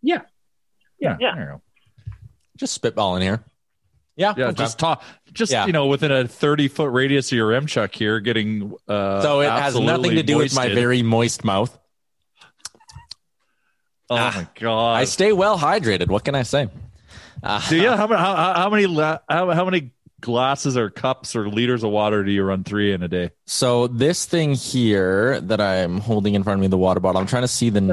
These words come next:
Speaker 4: number
Speaker 1: about
Speaker 4: on it.
Speaker 3: Twenty-four, twenty-four ounces. It's about sixteen, about three quarters of the way up, isn't it?
Speaker 1: 'Cause yours is
Speaker 4: Yeah,
Speaker 1: similar
Speaker 4: it,
Speaker 1: to mine.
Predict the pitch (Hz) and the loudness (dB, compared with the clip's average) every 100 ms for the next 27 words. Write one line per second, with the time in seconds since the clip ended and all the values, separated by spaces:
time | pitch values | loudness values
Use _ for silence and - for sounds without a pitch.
0 | 95 - 147 - 196 - - 185 180 175 | 2 2 2 2 2 0 -2 2 2 2
1 | - - 202 202 - 190 185 170 175 156 | -6 -2 0 0 -2 2 2 2 0 -4
2 | 120 135 147 151 - 214 - - 196 196 | -6 -4 -4 -4 -4 -8 -8 -8 -6 -4
3 | 175 127 _ - _ - 170 151 - 165 | -4 -8 _ -20 _ -4 -2 -2 -2 -4
4 | 170 - 170 147 147 147 135 110 113 170 | -4 -2 -2 -2 0 0 0 -2 -6 -6
5 | - _ _ _ _ - - _ _ - | -6 _ _ _ _ -20 -20 _ _ -8
6 | 143 180 196 143 151 170 139 151 156 120 | -2 2 2 2 0 0 -2 -2 -2 -4